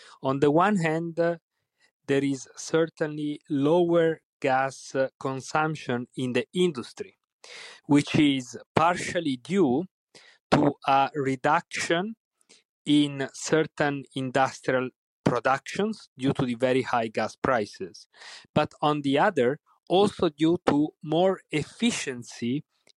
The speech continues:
in the utilization of gas and certainly also fuel switching, so creating alternatives not to use gas and to use other forms of energy. We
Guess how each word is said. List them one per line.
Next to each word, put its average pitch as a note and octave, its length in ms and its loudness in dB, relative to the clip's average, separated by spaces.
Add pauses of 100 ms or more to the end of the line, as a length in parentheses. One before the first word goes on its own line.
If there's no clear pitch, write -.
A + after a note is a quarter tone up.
in F3+ 360 2
the E3+ 260 2
utilization D3+ 960 2
of G#2+ 160 -6
gas G#2+ 400 -4 (160)
and D3+ 260 -2
certainly D#3+ 640 2
also D#3 340 2
fuel A3 340 4
switching, D3+ 560 -2
so - 340 -2
creating G3 640 0
alternatives D3+ 1040 -4 (460)
not D#3+ 320 0
to G#3 100 0
use E3+ 240 0
gas C#3+ 400 0
and C#3+ 140 -8
to C#3 100 0
use C#3 320 -2
other C#3+ 340 2
forms A#2+ 400 -6
of A#2+ 100 -2
energy. A#2+ 460 -8 (640)
We D3 140 6